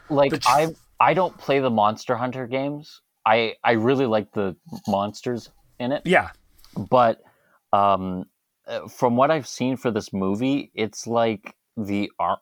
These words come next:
Speaker 1: like, the U S Army
Speaker 2: Gets
Speaker 1: goes
Speaker 2: teleported to a new world.
Speaker 1: Yeah, that's, um, pardon my language, but that's frickin' stupid.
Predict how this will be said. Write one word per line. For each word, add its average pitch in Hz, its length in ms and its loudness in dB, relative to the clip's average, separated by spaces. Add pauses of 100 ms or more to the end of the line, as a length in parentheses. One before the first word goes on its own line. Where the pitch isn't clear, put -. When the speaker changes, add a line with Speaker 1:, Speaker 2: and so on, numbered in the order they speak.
Speaker 1:
like, 101 220 -4
the 107 80 -2
U 107 280 0
S 117 200 0 (100)
Army 117 640 -4 (640)
Speaker 2:
Gets 147 180 -4
Speaker 1:
goes 107 120 2
Speaker 2:
teleported 147 560 2
to 139 140 -2
a 131 60 -2
new 127 220 -4
world. 104 480 -6 (560)
Speaker 1:
Yeah, 120 420 6
that's, 135 420 2
um, 127 500 0 (340)
pardon 131 500 2
my 113 140 0
language, 104 520 -2
but - 100 -10
that's 117 200 2
frickin' 123 400 -4
stupid. 131 600 -4